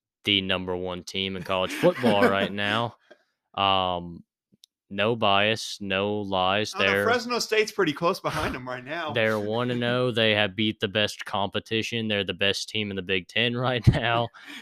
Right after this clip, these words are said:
Speaker 1: Um, and Nebraska is the worst team in college football right now. So they are oh and one, bottom of the list. And
Speaker 2: Yeah.
Speaker 1: so,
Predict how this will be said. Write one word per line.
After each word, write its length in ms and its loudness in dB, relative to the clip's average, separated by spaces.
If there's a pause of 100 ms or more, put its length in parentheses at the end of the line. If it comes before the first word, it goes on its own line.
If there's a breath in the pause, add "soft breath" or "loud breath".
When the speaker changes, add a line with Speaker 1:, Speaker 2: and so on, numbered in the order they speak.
(320 loud breath)
Speaker 1:
Um, 320 4
and 160 2
Nebraska 520 0
is 360 0
the 180 0
worst 340 -2
team 200 -4
in 80 -8
college 260 -4
football 400 -8
right 260 -8
now. 260 -10
So 540 -4
they 220 -2
are 320 -4 (100)
oh 260 0
and 140 -6
one, 360 -8 (200)
bottom 380 0
of 60 -2
the 80 0
list. 420 -2
And 120 -6
Speaker 2:
Yeah. 60 -8
Speaker 1:
so, 420 -10